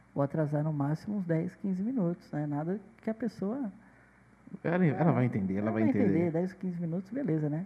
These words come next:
Speaker 1: Aí você pega o, o
Speaker 2: Boy
Speaker 1: ônibus.
Speaker 2: lixo.
Speaker 1: Oi?
Speaker 2: Boy lixo.
Speaker 1: <laughs>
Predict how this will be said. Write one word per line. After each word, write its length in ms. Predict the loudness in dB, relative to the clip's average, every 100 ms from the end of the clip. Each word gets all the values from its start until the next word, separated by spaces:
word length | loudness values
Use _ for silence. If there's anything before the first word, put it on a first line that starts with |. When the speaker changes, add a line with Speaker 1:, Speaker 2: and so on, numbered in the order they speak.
| -8
Speaker 1:
Aí 320 | -6 -2 -2
você 320 | 0 -2 0 -2
pega 360 | 0 0 2
o, 200 | 0 -2 0
o 0 |
Speaker 2:
Boy 180 | 6 10
Speaker 1:
ônibus. 160 | 10 8
Speaker 2:
lixo. 180 | 4 -6 -8 -14 -20 -20 -20 -12 0
Speaker 1:
Oi? 200 | 0 0 -4
Speaker 2:
Boy 260 | 6 10 12
lixo. 340 | 12 12 12
Speaker 1:
<laughs> 720 | 6 4 -2 -2 2 0 2